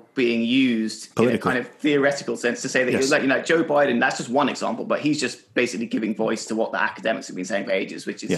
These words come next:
Speaker 2: Yes.
Speaker 1: said, "You ain't black if you don't
Speaker 2: Mm-hmm.
Speaker 1: vote for the Democrats." So basically, he, if you didn't vote for the Democrats, he would now say that you don't even count as a black person.
Speaker 2: No.
Speaker 1: And it's like, that's actually not that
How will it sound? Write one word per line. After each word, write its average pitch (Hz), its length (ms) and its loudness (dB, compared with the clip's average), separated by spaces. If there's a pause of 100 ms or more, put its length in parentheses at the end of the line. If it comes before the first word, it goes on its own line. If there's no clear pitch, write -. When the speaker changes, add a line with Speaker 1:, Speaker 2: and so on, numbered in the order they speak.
Speaker 2:
Yes. 127 60 -2
Speaker 1:
said, 110 260 -2 (260)
"You 127 200 2
ain't 120 220 2
black 113 340 -2
if - 160 -16
you 104 80 -6
don't 104 200 0
Speaker 2:
Mm-hmm. - 100 -4
Speaker 1:
vote 95 80 -2
for 98 60 -10
the 90 60 -6
Democrats." - 520 -4
So 135 160 2
basically, 170 400 0
he, 160 340 -2
if 143 160 -4
you 175 120 0
didn't 151 180 0
vote 127 160 0
for 117 80 -4
the 101 60 -8
Democrats, - 480 -2
he 139 100 2
would 139 120 0
now 127 200 2
say 120 140 -4
that 120 100 -4
you 123 160 0
don't 120 160 0
even 110 240 -2
count 113 240 -6
as - 100 -16
a 98 60 -8
black 120 300 -4
person. - 460 -10
Speaker 2:
No. 117 160 -2 (340)
Speaker 1:
And 160 120 4
it's 147 120 -2
like, 143 180 2
that's 214 200 2
actually 165 440 0 (140)
not 208 320 0
that 170 200 2